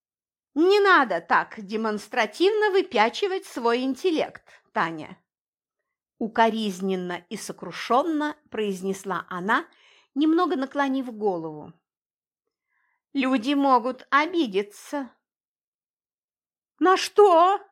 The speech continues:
<laughs> рассмеялась я. "На то, что у них этого нет? Господи, что же у вас за компания тут собралась? Чего не хватишься,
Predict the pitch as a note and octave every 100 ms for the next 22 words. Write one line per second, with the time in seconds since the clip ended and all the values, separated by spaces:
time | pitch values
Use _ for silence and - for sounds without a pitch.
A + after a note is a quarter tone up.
0 | E4 - G4 - _ F#4+ G4 - D4+ D#4+
1 | D#4 D4+ D4 - A#3+ B3+ B3 _ _ _
2 | _ - - E4 G4+ G4 G4 - G4+ F#4+
3 | F#4+ G4 G4 G4 F#4 E4+ E4+ G4+ B4+ -
4 | _ _ _ _ _ _ A3 E4 G#4 G3
5 | - - - G3 E3 - _ _ _ _
6 | _ - - A#4 B4+ A4 A4 F4+ F#4+ A#3+
7 | D4 D4+ C4+ G#3+ A#3 C4+ D4 D4+ D#4 G4
8 | G4 A4 F#4+ F#4 F4 F3+ E3 - - _
9 | _ _ - - A#4+ B4+ B4+ - C5 C#5
10 | F#4 - - G3